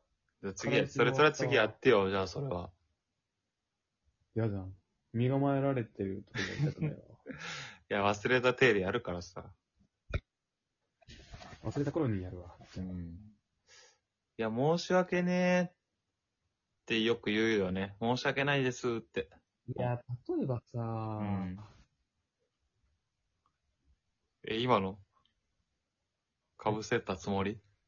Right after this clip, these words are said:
Speaker 2: うん。
Speaker 1: いや、リモートだとラグあるからぐだるんだよ。
Speaker 2: <laughs> あ、ガチで被せたみたいになった。
Speaker 1: なるよ。
Speaker 2: なんか。で？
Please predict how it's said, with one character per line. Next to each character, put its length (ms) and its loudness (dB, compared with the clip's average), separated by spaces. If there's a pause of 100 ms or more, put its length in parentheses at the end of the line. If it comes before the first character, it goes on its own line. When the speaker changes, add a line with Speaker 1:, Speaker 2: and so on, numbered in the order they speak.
(1400)
Speaker 2:
う 40 -8
ん。 60 -8
Speaker 1:
い 120 -14 (460)
や、 80 -8
リ 140 -2
モ 200 4
ー 40 -10
ト 80 2
だ 100 6
と 80 2
ラ 180 6
グ 180 4
あ 80 8
る 100 4
か 140 2
ら 140 0
ぐ 180 0
だ 120 4
る 100 2
ん 120 0
だ 80 -2
よ。 260 -8 (1000)
Speaker 2:
<laughs> 360 -4 (480)
あ、 140 -4
ガ 140 0
チ 160 -4
で 320 -2
被 200 -6
せ 140 -16
た 80 -10
み 100 -10
た 100 -12
い 40 -10
に 60 -12
な 60 -12
っ 20 -14 (160)
た。 60 -8
Speaker 1:
な 200 -2
る 140 0
よ。 200 -10 (1400)
Speaker 2:
な 100 -14
ん 20 -18
か。 160 -20 (640)
で？ 240 0